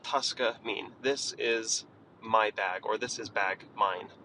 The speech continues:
But when we talk about objects in this case that we own, or have some sort of relationship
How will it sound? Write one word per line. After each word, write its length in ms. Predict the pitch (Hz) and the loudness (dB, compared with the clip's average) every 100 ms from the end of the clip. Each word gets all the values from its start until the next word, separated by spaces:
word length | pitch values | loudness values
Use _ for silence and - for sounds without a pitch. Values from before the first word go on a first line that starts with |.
| - - - - - - - - - - - - - - - - - - 135 | -20 -20 -20 -20 -20 -20 -20 -20 -20 -20 -20 -20 -20 -20 -20 -20 -20 -4 2
But 60 | |
when 160 | 139 147 | 4 4
we 80 | 147 | 2
talk 320 | - 175 170 | 6 6 8
about 260 | 139 127 - | 8 8 10
objects 500 | 117 120 131 123 - | 8 8 4 4 2
in 80 | 120 | 0
this 180 | 120 | 0
case 300 | - 123 131 | 2 0 2
that 120 | 127 117 | -2 -2
we 160 | 113 - | -4 6
own, 440 | 117 117 123 160 175 - - - - - - - - - - - - - - - - - - - - - - | 6 8 4 0 -6 -16 -18 -18 -20 -20 -20 -20 -20 -20 -18 -18 -18 -20 -20 -20 -20 -20 -20 -20 -20 -20 -4
or 800 | 123 117 113 110 110 110 110 - - - - - - - - - - - - - - - - | 4 8 8 8 8 6 4 0 -18 -20 -20 -20 -18 -18 -18 -20 -20 -20 -20 -20 -20 -18 -10
have 540 | - 120 113 113 107 | 0 4 6 4 2
some 380 | - - 120 117 | 0 4 6 6
sort 260 | - 123 117 | 6 6 4
of 120 | 107 | 4
relationship 800 | 104 101 107 110 139 127 - | 2 4 2 2 0 0 0